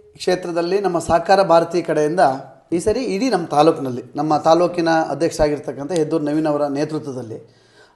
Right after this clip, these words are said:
ಆ, ಸಂಘಟನೆ ಸಹಕಾರಿ ಕ್ಷೇತ್ರದಲ್ಲಿ ಧುಮುಕ್ಬೇಕು, ನಮ್ಮೆಲ್ಲ ಸಂಘಟನೆಯ ಪ್ರಮುಖರು ಅಂತಕ್ಕಂಥ ಸೂಚನೆ ಇತ್ತು. ಈ ನಿಟ್ಟಿನಲ್ಲಿ ನಾ, ಈಗ ಹೆದ್ದೂರು ನವೀನ್ ಅವರು ನಮ್ಮ ಹೆದ್ದೂರು ಸೊಸೈಟಿಯಲ್ಲಿ ಅವರು ಅಧ್ಯಕ್ಷರಾಗಿ ಕಾರ್ಯನಿರ್ವಹಿಸ್ತಿದ್ದಾರೆ ಇಪ್ಪತ್ತೈದು ವರ್ಷ. ಹೀಗೆ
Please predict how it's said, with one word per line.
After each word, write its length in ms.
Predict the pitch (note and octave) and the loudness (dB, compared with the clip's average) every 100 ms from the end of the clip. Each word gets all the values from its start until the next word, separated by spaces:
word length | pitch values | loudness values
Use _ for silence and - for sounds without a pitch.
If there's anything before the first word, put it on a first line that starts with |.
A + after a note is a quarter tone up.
| - | -4
ಆ, 200 | F3 F3 | -2 -2
ಸಂಘಟನೆ 520 | - C4+ D4+ - C4 | -2 2 2 2 0
ಸಹಕಾರಿ 580 | G3+ G#3+ B3+ B3 A#3+ A3 | 0 2 4 6 8 6
ಕ್ಷೇತ್ರದಲ್ಲಿ 600 | - G#3+ G#3 F#3+ F#3+ F3+ | 4 0 0 -2 0 0
ಧುಮುಕ್ಬೇಕು, 560 | F3 A#3+ - G3+ F3+ F3 | 0 -2 0 0 0 -4
ನಮ್ಮೆಲ್ಲ 380 | E3 E3 F#3 G3 F#3 D#3 - - _ | -4 0 2 6 6 4 -8 -18 _
ಸಂಘಟನೆಯ 560 | D3+ F3+ F#3+ E3+ F3 F3 | -4 0 0 2 0 0
ಪ್ರಮುಖರು 500 | F3 F3+ F#3+ F#3+ F3+ | 0 0 0 0 -2
ಅಂತಕ್ಕಂಥ 440 | D#3 D#3 D3 D3+ | -2 -4 -8 -6
ಸೂಚನೆ 380 | A#3 - G#3+ E3+ | -8 -4 -6 -2
ಇತ್ತು. 400 | C#3+ - - - | -4 -6 -20 -8
ಈ 100 | B3+ | -6
ನಿಟ್ಟಿನಲ್ಲಿ 800 | C4 B3 A3+ A3+ A#3 A3+ - - _ F#3 | -4 -6 -6 0 2 2 -6 -20 _ 2
ನಾ, 320 | F#3 F3 E3+ | 4 6 4
ಈಗ 200 | E3+ E3+ | 2 0
ಹೆದ್ದೂರು 300 | F#3 F#3+ G#3+ | 2 4 2
ನವೀನ್ 180 | A3 G#3+ | 2 -4
ಅವರು 280 | A3+ D4+ | -4 -4
ನಮ್ಮ 240 | E4 B3 A3 G#3 - - | -4 -2 -2 -4 -8 -2
ಹೆದ್ದೂರು 220 | G#3+ B3+ | 0 2
ಸೊಸೈಟಿಯಲ್ಲಿ 720 | G#3 G#3 G#3+ G3+ F#3+ F3+ G3 | 0 0 2 2 0 0 0
ಅವರು 540 | G3+ E3 E3 D#3 C3+ - - _ | 0 0 -2 -2 -4 -16 -20 _
ಅಧ್ಯಕ್ಷರಾಗಿ 720 | D#3 F3+ D#3 E3+ E3 E3+ D#3+ D#3 - _ | -2 -2 0 -2 0 0 -2 -6 -20 _
ಕಾರ್ಯನಿರ್ವಹಿಸ್ತಿದ್ದಾರೆ 720 | F3 F3+ D3+ C#3+ - - B2 | 2 2 2 -4 -8 -8 -6
ಇಪ್ಪತ್ತೈದು 320 | C3+ E3 C#3 | -2 0 0
ವರ್ಷ. 140 | C3 C3 | -4 -2
ಹೀಗೆ 540 | F#3+ A#3+ E3+ - - | -2 0 -2 -6 -20